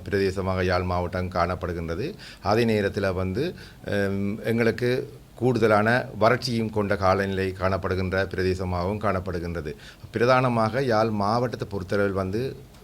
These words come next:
வறட்சியும், அ, வெள்ளப்பெருக்கும் பிரதானமான ஒரு அனர்த்தங்களாக காணப்படுகின்றது. இதற்கு மேலதிகமாக வந்து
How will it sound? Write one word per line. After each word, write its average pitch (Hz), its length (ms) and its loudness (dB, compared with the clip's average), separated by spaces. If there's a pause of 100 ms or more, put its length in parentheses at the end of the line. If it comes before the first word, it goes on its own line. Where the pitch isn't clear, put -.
வறட்சியும், 110 640 2 (360)
அ, 104 300 6
வெள்ளப்பெருக்கும் 117 600 2 (100)
பிரதானமான 107 1300 2
ஒரு 107 200 2
அனர்த்தங்களாக 98 680 2
காணப்படுகின்றது. 95 880 -4
இதற்கு 113 360 0
மேலதிகமாக 95 800 0
வந்து 98 360 -2